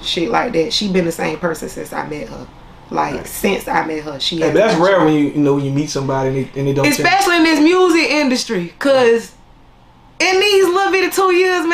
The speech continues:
Speaker 1: I done been through it.
Speaker 2: What happened? Like, what happened?
Speaker 1: It's just, even from the beginning, from with my very first song, like, before I had even met her, before I had met, know what I'm saying, before I had met O G, before I had met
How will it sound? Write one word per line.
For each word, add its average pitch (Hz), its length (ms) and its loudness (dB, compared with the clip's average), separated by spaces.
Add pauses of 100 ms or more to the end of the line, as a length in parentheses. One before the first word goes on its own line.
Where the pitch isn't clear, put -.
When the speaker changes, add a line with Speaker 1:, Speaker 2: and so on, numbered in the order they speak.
Speaker 1:
I 359 140 2
done 330 180 0
been 320 160 -2
through 339 380 0
it. 202 240 -4 (240)
Speaker 2:
What 233 200 -10
happened? 269 440 -8
Like, 220 200 -8
what 294 120 -8
happened? 302 360 -12 (180)
Speaker 1:
It's 254 200 0
just, 285 300 0
even 320 240 2
from 302 240 0
the 269 80 -2
beginning, 262 420 -2
from 240 240 -2
with 247 180 2
my 226 240 -2
very 240 300 0
first 233 340 -4
song, 247 380 -2
like, 190 200 -6
before 226 320 -2
I 233 120 0
had 233 180 -4
even 208 260 -10
met 226 240 -4
her, 208 420 -4
before 185 260 -12
I 214 120 -2
had 196 260 -10 (100)
met, 208 280 -10 (840)
know 196 100 -8
what 208 60 -4
I'm 208 80 -6
saying, 202 560 -10
before 220 260 -6
I 240 60 2
had 226 160 -2
met 233 220 -4
O 240 160 2
G, 247 320 -6
before 214 260 -10
I 247 80 -2
had 214 180 -4
met 226 240 -4